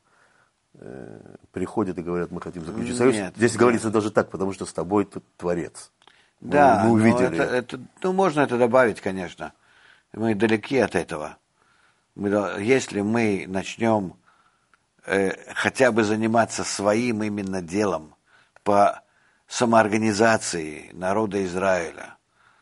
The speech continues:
Speaker 2: для, э, исправления мира, а исправлять мир, в общем-то, не надо. Надо исправлять только себя.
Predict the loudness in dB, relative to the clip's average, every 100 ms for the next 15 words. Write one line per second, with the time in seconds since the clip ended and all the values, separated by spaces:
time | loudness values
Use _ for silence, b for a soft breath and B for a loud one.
0 | _ _ _ _ _ -20 -12 -4 0 2
1 | 4 4 2 0 -4 -8 -14 -14 -12 -12
2 | -16 -18 -20 -20 -20 -20 _ -16 -10 -6
3 | -4 -4 -4 -8 -8 -4 -4 -6 -12 _
4 | _ _ _ _ _ _ _ _ _ _
5 | _ _ _ _ _ _ _ _ _ _
6 | _ _ _ _ -6 -6 -8 -6 -6 -6
7 | -6 -4 -4 -6 -8 -12 -8 -8 -6 -6
8 | -8 -10 -20 -20 _ -10 -8 -12 -8 -10
9 | -8 -12 -10 -12 -10 -12 -12 -12 -12 -12